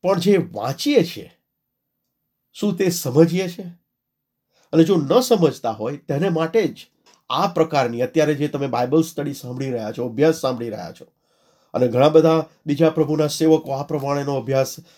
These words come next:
અ, કરાવતા હોય છે, તે, અ, તેને અટેન્ડ કરો. તેમાં આપણે, અ, તેમાં જવું, અ, અને વચનને સમજવા તે બહુ જરૂરી છે. કારણ કે આ આપણે પવિત્ર શાસ્ત્રમાં જોઈએ છે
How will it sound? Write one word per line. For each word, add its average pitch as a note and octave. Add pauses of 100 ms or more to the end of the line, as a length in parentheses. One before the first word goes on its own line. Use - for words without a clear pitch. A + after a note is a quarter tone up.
(140)
અ, C3
કરાવતા C3+
હોય A2
છે, G2 (540)
તે, G#3+ (340)
અ, C3+
તેને D#3
અટેન્ડ D#3
કરો. G2+ (300)
તેમાં D3+
આપણે, C#3+ (280)
અ, A#2+ (160)
તેમાં C3+
જવું, D3+ (280)
અ, B2+ (300)
અને C3
વચનને F3
સમજવા D#3 (340)
તે A2+ (260)
બહુ A#2+ (400)
જરૂરી A#2
છે. - (540)
કારણ E3
કે C#3 (280)
આ A#2+
આપણે B2+
પવિત્ર D#3
શાસ્ત્રમાં G#3
જોઈએ G3
છે -